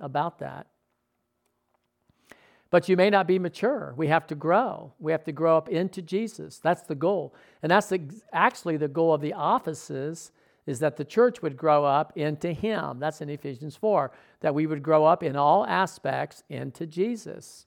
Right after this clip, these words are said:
okay? And we've talked about these different gifts. You can even be a, a gifted pastor and be spiritually immature. How else could these preachers that have fallen into sexual immorality,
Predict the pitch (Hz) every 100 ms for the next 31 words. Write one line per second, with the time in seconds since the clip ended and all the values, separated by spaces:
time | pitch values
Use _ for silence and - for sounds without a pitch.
0 | 147 143 147 143 202 _ _ _ _ _
1 | _ - 151 165 185 170 - 170 156 160
2 | 139 160 175 175 175 220 147 135 156 143
3 | - - - _ _ _ _ 165 208 202
4 | 185 185 175 160 147 156 175 151 - -
5 | 151 165 160 127 196 190 175 156 165 185
6 | 180 - 135 139 143 143 147 - - 170
7 | 165 - 147 143 135 131 131 - 147 147
8 | 147 - _ _ _ _ _ _ _ _
9 | _ _ _ - 262 240 233 - 156 151
10 | - - 214 240 156 147 139 135 - _
11 | _ _ _ _ 147 151 147 - 170 170
12 | 165 160 147 143 - 170 - 165 165 156
13 | 151 143 139 185 180 143 139 135 147